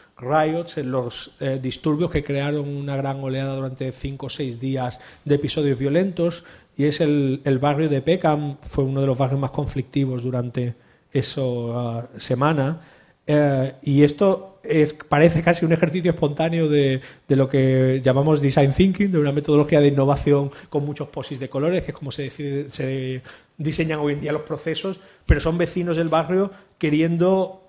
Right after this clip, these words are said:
marcar y resaltar las cosas del barrio que le gustan y las cosas que quieren recuperar,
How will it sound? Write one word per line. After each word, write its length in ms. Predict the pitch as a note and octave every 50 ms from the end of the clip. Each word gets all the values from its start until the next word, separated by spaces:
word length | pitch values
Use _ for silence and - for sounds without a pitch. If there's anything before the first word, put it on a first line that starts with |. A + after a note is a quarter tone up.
| _ _ _ _ _ -
marcar 520 | D#3+ E3 E3+ E3 D3+ C#3+ - - F3 F#3
y 80 | F#3+ F#3
resaltar 380 | F3+ - - E3 C#3+ E3+ E3 F3
las 120 | E3+ -
cosas 320 | - - F#3+ E3+ F3+ F#3
del 140 | E3 E3+ D#3
barrio 240 | D#3 D#3+ D#3 E3+ E3
que 80 | - D3
le 80 | C#3+
gustan 400 | C3 D3+ D3 - - - A#2+ B2
y 20 | C3
las 100 | C3+ -
cosas 280 | - F3 C#3+ E3+ E3+
que 120 | E3+ E3+ D3
quieren 280 | C#3 D#3 D3+ D#3+ D#3
recuperar, 880 | D3 D3+ D3 - D3 C#3+ C#3+ C3+ D3 D#3+ E3+ F#3 G#3+ - - - - _